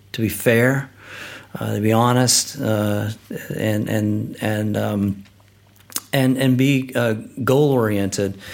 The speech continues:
uh, to f-, for university to, to focus on the most important thing, which is the university itself and the,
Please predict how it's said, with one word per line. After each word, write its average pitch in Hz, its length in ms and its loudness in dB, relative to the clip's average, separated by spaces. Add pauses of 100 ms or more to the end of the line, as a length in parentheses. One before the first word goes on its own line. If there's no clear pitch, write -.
(260)
uh, 107 540 -2
to 110 100 -4
f-, - 380 -8
for 110 280 -2
university 131 640 4
to, 127 180 -2
to 113 220 -4
focus 120 520 0
on 110 440 2
the 107 220 0 (100)
most 104 240 0
important 110 360 -2
thing, 110 200 0
which 110 160 -4
is 120 100 0
the 123 120 0
university 101 560 0
itself 104 600 0
and 104 100 0
the, 104 100 -4